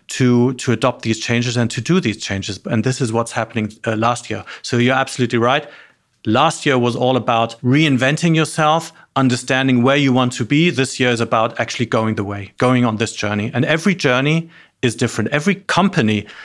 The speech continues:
has a different starting point and has a different end point.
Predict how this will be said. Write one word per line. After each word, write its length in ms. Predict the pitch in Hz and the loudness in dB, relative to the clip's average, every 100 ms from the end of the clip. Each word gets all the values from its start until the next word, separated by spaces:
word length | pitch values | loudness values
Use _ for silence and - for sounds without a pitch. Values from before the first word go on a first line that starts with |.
| - - | -20 -10
has 240 | - 127 | -4 0
a 60 | 123 | 0
different 500 | 123 139 - 131 117 | 0 -2 0 -2 -2
starting 500 | - 135 143 170 165 | -2 0 0 0 -2
point 360 | 165 160 151 | 0 0 0
and 100 | 139 | 0
has 200 | 123 127 | 2 0
a 60 | 117 | 0
different 480 | 113 123 120 113 - | -2 -2 -2 -2 -2
end 160 | 143 | -2
point. 300 | - 110 101 | -2 -4 -6